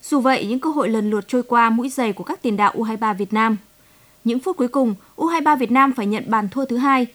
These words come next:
Bảo Toàn phạm lỗi với cầu thủ Triều Tiên trong vòng cấm và bàn thắng nâng tỷ số lên hai một cho Triều Tiên đã được ghi. Như vậy, U hai ba Việt Nam thất bại một hai chung cuộc trước Triều Tiên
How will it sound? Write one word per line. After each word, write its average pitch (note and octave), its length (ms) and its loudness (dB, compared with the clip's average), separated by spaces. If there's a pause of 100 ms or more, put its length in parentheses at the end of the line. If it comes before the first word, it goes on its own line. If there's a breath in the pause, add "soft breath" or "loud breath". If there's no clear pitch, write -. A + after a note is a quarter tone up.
(340 soft breath)
Bảo C#4 140 4
Toàn A#3+ 280 4
phạm A#3+ 240 0
lỗi B3+ 220 0
với C4+ 120 -2
cầu C4+ 140 -2
thủ B3 160 -2
Triều G#3+ 180 -2
Tiên B3+ 260 2
trong B3 160 -2
vòng G#3+ 160 -2
cấm G#3 300 0
và D#4 80 -6
bàn G#3 180 0
thắng G#3 240 -2
nâng B3+ 140 2
tỷ A#3 180 -4
số G3 240 -4
lên C4 160 -2
hai B3 160 0
một A3+ 200 0
cho A#3+ 100 -4
Triều G#3 160 -4
Tiên A3 240 -2
đã C4+ 120 -2
được A3+ 160 -4
ghi. A3+ 240 0 (600 soft breath)
Như C4+ 100 2
vậy, C4+ 160 2
U - 140 -4
hai B3+ 160 -2
ba B3 160 4
Việt A3+ 160 -6
Nam A#3 200 0
thất E4+ 180 -8
bại C4+ 180 0
một G3+ 200 0
hai A3+ 180 -2
chung A3+ 160 -4
cuộc A3 260 0 (340)
trước F4+ 180 -4
Triều B3 120 0
Tiên A#3+ 240 0